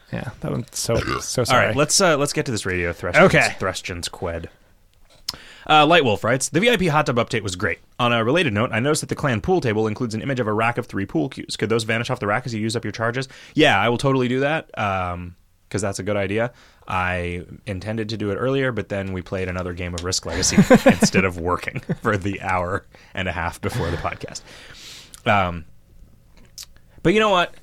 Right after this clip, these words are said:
Speaker 2: That's okay, 'cause it's the second of the month.
Speaker 1: Yeah.
Speaker 2: And you're lucky I even showed up today.
Speaker 1: <laughs>
Speaker 2: Wait, no, it's the third? No, it's the second.
Speaker 1: Yeah, it's the second.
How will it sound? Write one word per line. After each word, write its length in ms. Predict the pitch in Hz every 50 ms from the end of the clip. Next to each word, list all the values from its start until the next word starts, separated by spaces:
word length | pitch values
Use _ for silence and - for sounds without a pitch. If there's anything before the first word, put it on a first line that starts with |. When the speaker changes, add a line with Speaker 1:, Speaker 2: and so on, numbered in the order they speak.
| - -
Speaker 2:
That's 220 | - 135 131 - -
okay, 340 | 113 98 - - 78 - - - -
'cause 160 | - 104 95
it's 140 | 101 - -
the 80 | -
second 460 | - - - - 110 - 135 117 113
of 80 | 107 107
the 60 | 117
month. 420 | 101 90 85 85 87 - - - - - - - - - - - - - - -
Speaker 1:
Yeah. 420 | - 165 - - - - - - - - - - - - - -
Speaker 2:
And 340 | - - - 123 - - - - - - 120 123 - - - - - - -
you're 120 | 110 117
lucky 220 | 117 120 120 117 104
I 60 | 98
even 140 | 101 95 90 87
showed 300 | - - 110 90 85 85
up 160 | 87 - -
today. 300 | - - - - 101 - - - - - - - 214 - -
Speaker 1:
<laughs> 460 | 196 - - 180 - - 190 - -
Speaker 2:
Wait, 280 | 113 92 - - - -
no, 140 | 104 85 87
it's 120 | 95 - -
the 80 | -
third? 260 | - - 120 139 147 -
No, 80 | - 107
it's 100 | 95 -
the 60 | 95
second. 280 | - - 80 80 - - - - _ - -
Speaker 1:
Yeah, 160 | - 127 123
it's 120 | - - -
the 60 | 139
second. 280 | - - - - -